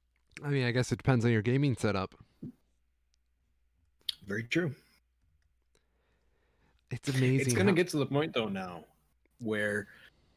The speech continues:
Speaker 2: for about the same price as a Playsta-, for the same price as you could buy a new,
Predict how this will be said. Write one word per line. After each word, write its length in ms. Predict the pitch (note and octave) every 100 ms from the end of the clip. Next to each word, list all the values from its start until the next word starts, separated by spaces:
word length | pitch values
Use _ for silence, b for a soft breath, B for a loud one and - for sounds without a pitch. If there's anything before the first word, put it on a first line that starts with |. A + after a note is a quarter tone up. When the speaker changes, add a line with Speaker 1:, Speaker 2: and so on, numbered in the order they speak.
| _ -
Speaker 2:
for 320 | C#3 A2+ A2+
about 520 | A2 G#2+ G#2 C#3 C#3 -
the 100 | C3+
same 260 | A#2+ B2 A#2+
price 280 | A2+ A2+ A2
as 100 | F#2
a 60 |
Playsta-, 400 | - F#2 F#2+ - -
for 100 | - -
the 80 | G2
same 240 | A2+ A#2+
price 280 | - A2+ A2
as 200 | G2 F#2+
you 80 | F#2+
could 200 | G2 F2+
buy 320 | F#2 F2+ F2
a 80 | F2
new, 500 | F#2 F#2+ G2 F#2+ F#2